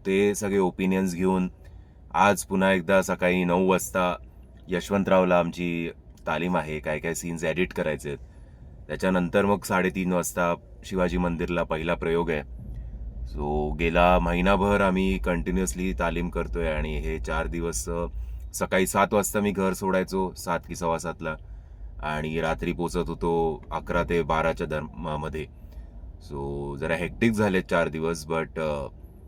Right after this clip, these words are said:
रंगमंचावर जेव्हा आपण जातो, तेव्हा हे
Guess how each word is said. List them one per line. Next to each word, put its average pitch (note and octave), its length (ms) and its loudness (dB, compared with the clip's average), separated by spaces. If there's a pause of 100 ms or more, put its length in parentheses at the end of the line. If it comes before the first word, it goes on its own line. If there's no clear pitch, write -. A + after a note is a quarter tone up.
(600)
रंगमंचावर G2 760 2
जेव्हा F#2+ 180 4
आपण F#2+ 220 0
जातो, F2 380 -2
तेव्हा F2 280 0
हे F2 280 -2